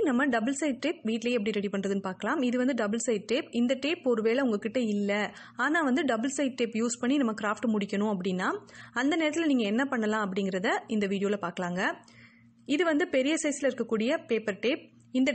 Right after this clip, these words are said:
டேப் வந்து நான் கொஞ்சம் கட் பண்ணிக்கிறேன். இது இருந்ததுன்னா ரொம்பவே குயிக்கா, அதாவது ஒரு அஞ்சு நிமிஷம் கூட ஆகாது இந்த டபுள் சைடு டேப் ரெடி பண்றதுக்கு.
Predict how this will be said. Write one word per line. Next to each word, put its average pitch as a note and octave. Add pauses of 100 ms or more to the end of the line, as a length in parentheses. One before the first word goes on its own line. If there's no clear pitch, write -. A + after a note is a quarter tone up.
டேப் F4
வந்து C#4+
நான் B3+
கொஞ்சம் G#3+
கட் G3
பண்ணிக்கிறேன். G3 (1600)
இது D4
இருந்ததுன்னா D#4 (140)
ரொம்பவே D#4+ (220)
குயிக்கா, D#4 (180)
அதாவது A#3
ஒரு A3+
அஞ்சு C4+
நிமிஷம் D4+
கூட D4+
ஆகாது A3 (160)
இந்த G#3+ (260)
டபுள் G#3
சைடு G#3+
டேப் G3
ரெடி F#3+
பண்றதுக்கு. F#3+